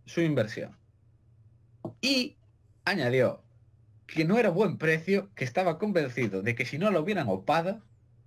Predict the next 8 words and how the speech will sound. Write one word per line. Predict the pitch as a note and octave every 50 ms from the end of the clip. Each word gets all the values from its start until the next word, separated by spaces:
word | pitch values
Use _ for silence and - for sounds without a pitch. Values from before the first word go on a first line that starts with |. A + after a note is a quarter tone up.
| _ _ _ _ _ _ _ - _ _ _ _
habría | B2 C3 C3+ E3 G#3 G#3+
multiplicado | G3 F#3 - F3+ E3 D#3+ D3+ - G#3+ A#3 A#3 G#3
por | - C3 A#2+ -
treinta. | - - C3+ A2 G2+ - - - - - _ _ _ _ _ _ _ _ -
<laughs> | D3+ - - F3 D#3
O | B2
sea, | A2+ G2+ - - - - - - _ _ - - - - - _ _ _ _ _ _ - _ _ _ - - - - _ _ _ - - - - - - - _ - -
idea | - A#2 A#2 C3+ D#3 E3 F3+ F#3 D#3 -